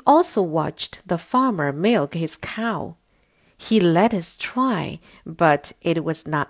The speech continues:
easy. There were some ponies too. We all had a chance to ride a pony. My pony's name was Blaze.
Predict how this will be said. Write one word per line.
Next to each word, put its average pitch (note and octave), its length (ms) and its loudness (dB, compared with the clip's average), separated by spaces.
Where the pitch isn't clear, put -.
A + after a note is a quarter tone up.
easy. D#3+ 500 -6
There G3 160 6
were F#3 180 4
some E3 340 0
ponies A#3 640 0
too. E3+ 460 0
We G#3 340 2
all G3+ 500 8
had E3+ 440 2
a E3 80 -2
chance D#3+ 640 0
to D#3 160 -2
ride F3 380 2
a F#3 100 2
pony. E3+ 520 0
My A3 220 6
pony's A#3+ 600 0
name D3 400 -4
was E3 300 -2
Blaze. - 680 -4